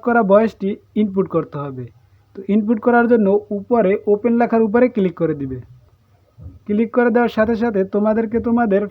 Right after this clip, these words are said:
ফাইল ম্যানেজারে নিয়ে আসবে। তো এখান থেকে তোমরা তোমাদের রেকর্ড করা ভয়েসটি ইনপুট করে দিবে।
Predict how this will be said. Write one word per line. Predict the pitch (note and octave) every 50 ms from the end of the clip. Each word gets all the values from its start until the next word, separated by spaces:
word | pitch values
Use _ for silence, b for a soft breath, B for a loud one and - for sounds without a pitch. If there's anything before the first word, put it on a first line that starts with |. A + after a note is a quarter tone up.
| - -
ফাইল | - F#3 F#3 G3 G3+
ম্যানেজারে | G#3 G#3+ A3 G#3 A3+ A#3+ B3 A#3 G3
নিয়ে | F3+ E3+ D#3+ D#3
আসবে। | D3 C#3+ C3+ C3+ B2+ B2+ - - - - - -
তো | - F3+ - G#3 G#3+
এখান | G#3 A#3 A#3 A#3+ G#3+
থেকে | B3 A#3+ A#3+ A#3 A3+
তোমরা | A#3+ A#3 G#3+ F#3 F#3 F#3 -
তোমাদের | G3 G#3 A3 A3 G#3 A#3 F#3+ F#3
রেকর্ড | G#3 G#3 A3+ A3+ A3 - -
করা | A#3 A#3 A#3 F#3+ F3+
ভয়েসটি | F#3 G#3 A3+ G3+ - - F#3 F#3+ A3+ C4 C4+ - - - _ _ _ _ _ -
ইনপুট | A3+ A3+ A3+ G3+ G3 G#3 - -
করে | F3+ E3+ D#3+ D3+ C#3+
দিবে। | C#3 B2+ B2+